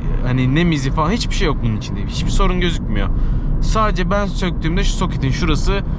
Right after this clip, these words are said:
hafif nemliydi. Sonra ben düşündüm bu nem neden olabilir? Neden olabilir? Klimadan olabilir. Mantıken klimanın hava boruları buradan geçiyor. Hava yastığı beyni de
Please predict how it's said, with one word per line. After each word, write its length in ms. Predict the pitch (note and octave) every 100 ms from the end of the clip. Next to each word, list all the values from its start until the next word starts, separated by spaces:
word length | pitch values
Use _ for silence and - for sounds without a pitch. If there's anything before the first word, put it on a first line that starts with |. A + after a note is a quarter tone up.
| - -
hafif 320 | - C#3 F3
nemliydi. 720 | C#3+ C#3+ E3 D#3 C3+ C#3 G#3+ G3 - - - - - -
Sonra 300 | - G3 A3
ben 200 | G#3+ B3+
düşündüm 280 | A3+ C4 B3+
bu 120 | F#3
nem 280 | F3 A3 G3
neden 240 | E3+ E3 A3+
olabilir? 500 | G#3 D#3+ C3 A#2 -
Neden 280 | C3+ C#3+ G3+
olabilir? 400 | F3+ C#3 C3+ A#3 -
Klimadan 420 | F3+ G#3 G3+ D#3
olabilir. 420 | B2+ B2 A#2+ A2+ - - - - -
Mantıken 640 | C3+ C3+ B2 - F3+ G#3 -
klimanın 300 | C#3+ C3+ C3
hava 280 | C#3 C#3
boruları 320 | B2 B2 D3+ D3+
buradan 260 | C#3+ C#3
geçiyor. 240 | C3 G3 E3+
Hava 140 | F#3+
yastığı 260 | F3 - D#3
beyni 220 | E3+ F3+
de 140 | G#3+